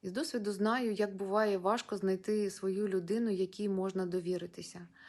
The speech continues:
Тому моє прагнення надати безпечний простір, розуміння та підтримку. В своїй роботі я прагну бути максимально ефективною для вас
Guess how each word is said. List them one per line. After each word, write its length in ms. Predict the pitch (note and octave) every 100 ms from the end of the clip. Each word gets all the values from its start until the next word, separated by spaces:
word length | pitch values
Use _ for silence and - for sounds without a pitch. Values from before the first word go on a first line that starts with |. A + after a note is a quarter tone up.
| - - -
Тому 280 | G#3 B3
моє 320 | C4+ A#3 A3+ A3
прагнення 640 | A3 A3 B3+ A#3+ A3 G#3
надати 680 | G3+ F#3+ G3 G3 G3 F#3 F3
безпечний 540 | F3+ - A3 A3 F#3+
простір, 540 | F#3 G3+ A#3+ A#3+ A3 - - - -
розуміння 600 | G3 F#3 F#3+ G3+ G#3+ G3
та 140 | F#3
підтримку. 720 | F3+ F#3 - F#3 F3+ F3 - E3+ _ _ - -
В 60 | -
своїй 300 | - A#3 C4+
роботі 640 | G#3+ F#3 G#3 C4 A#3+ G#3+
я 140 | F#3+ F#3
прагну 380 | G3 G3+ G3
бути 280 | F3+ G3+ G3+
максимально 640 | G3 F#3 - F#3+ G3+ A3 F#3+
ефективною 680 | F#3 F3+ - G#3 G3 F3+
для 160 | E3+ F3
вас 340 | F3 G#3+ A#3+